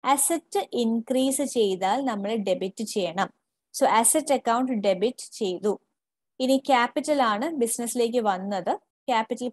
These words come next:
കൂടി, അതുകൊണ്ട് ക്യാപിറ്റൽ അക്കൗണ്ടിനെ നമ്മൾ ക്രെഡിറ്റ് ചെയ്തു. ഓക്കെ, asset account debit to capital account എന്ന് പറയുന്ന ജേണൽ എൻട്രിയിൽ അങ്ങനെ നമ്മൾ എത്തി,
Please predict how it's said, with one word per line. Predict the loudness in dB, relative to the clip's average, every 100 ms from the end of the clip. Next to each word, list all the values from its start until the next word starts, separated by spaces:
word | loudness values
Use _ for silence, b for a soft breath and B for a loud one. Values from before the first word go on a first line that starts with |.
| -2
കൂടി, | 0 2 0 -4 _ _ 0
അതുകൊണ്ട് | 2 2 0 0
ക്യാപിറ്റൽ | 0 0 -2 -2 -2
അക്കൗണ്ടിനെ | -2 -4 -2 -6 -6
നമ്മൾ | -2 -2 -2 -6
ക്രെഡിറ്റ് | -4 -2 0 -2 -2
ചെയ്തു. | -4 -4 -2 -4 -4 _ _ -14
ഓക്കെ, | -8 -6 -8 _ _ -2 0
asset | 0 -2 0 0
account | 0 0 -2 -2 0
debit | 0 -2 -8 -6
to | -2 -2 _ _
capital | 2 2 -2 -2 -2
account | 0 -2 -2
എന്ന് | -6 -4
പറയുന്ന | -2 -2 -2 -2 0
ജേണൽ | 0 0 -2 -6
എൻട്രിയിൽ | -4 -4 -2 -2
അങ്ങനെ | -4 -6
നമ്മൾ | -8 -2 -2 2 2
എത്തി, | 2 -2